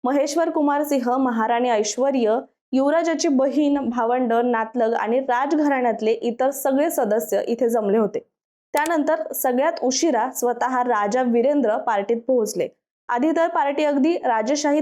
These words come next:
थाटात सुरू होती, सगळं व्यवस्थित सुरू होतं, पण त्यातही सगळ्यांना जाणवत होतं की युवराज दीपेंद्र हे प्रचंड नशेत आहेत. त्यांना नीट बोलताही येत नव्हतं, नीट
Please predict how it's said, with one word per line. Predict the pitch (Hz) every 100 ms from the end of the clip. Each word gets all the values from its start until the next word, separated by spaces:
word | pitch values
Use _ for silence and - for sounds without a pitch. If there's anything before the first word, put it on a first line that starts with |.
| 294
थाटात | 247 233 339
सुरू | 339 277
होती, | 269 254 214 247 - _ -
सगळं | - 302 381
व्यवस्थित | 381 269 262 262 262
सुरू | 269 247
होतं, | 240 -
पण | 233 - 311 240 - _ _
त्यातही | - 214 214 294 285 277
सगळ्यांना | 277 240 240 247 302
जाणवत | 254 220 214 285 359
होतं | 294 -
की | 277 339 359 277
युवराज | 220 247 262
दीपेंद्र | 277 208 233 277 311 254 214 359 - _ _
हे | 320
प्रचंड | 320 302 269 311 311 233 254 294
नशेत | 240 240 277 262
आहेत. | 196 196 - _ _ _ -
त्यांना | 269 277 330 -
नीट | 277 277
बोलताही | 247 254 247 302 330 311
येत | 262 254
नव्हतं, | 262 202 214 254
नीट | 247